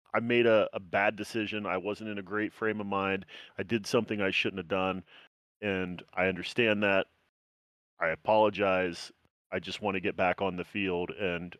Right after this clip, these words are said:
I'll accept, you know, I'll accept my suspension and the punishment, and just hope that, you know, I can contribute to the team when I come back,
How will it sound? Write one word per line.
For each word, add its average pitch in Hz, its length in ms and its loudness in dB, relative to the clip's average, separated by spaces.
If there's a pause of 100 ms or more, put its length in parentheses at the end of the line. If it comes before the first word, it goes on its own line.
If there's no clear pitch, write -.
I'll 85 180 2
accept, - 520 -2 (180)
you 101 100 -6
know, 82 220 -6 (100)
I'll 90 140 4
accept - 280 2
my 104 160 4
suspension 107 720 0 (480)
and 92 180 -6
the 90 40 -8
punishment, 107 640 0 (100)
and 87 340 -2 (200)
just - 180 -8
hope 104 280 2 (320)
that, 90 340 4 (420)
you 92 60 -10
know, 85 120 -2
I 90 120 2
can 98 160 -8
contribute 101 480 -4
to 110 80 -4
the 92 100 -6
team 101 260 -2
when 95 100 -2
I 95 100 2
come 95 260 0
back, 92 380 4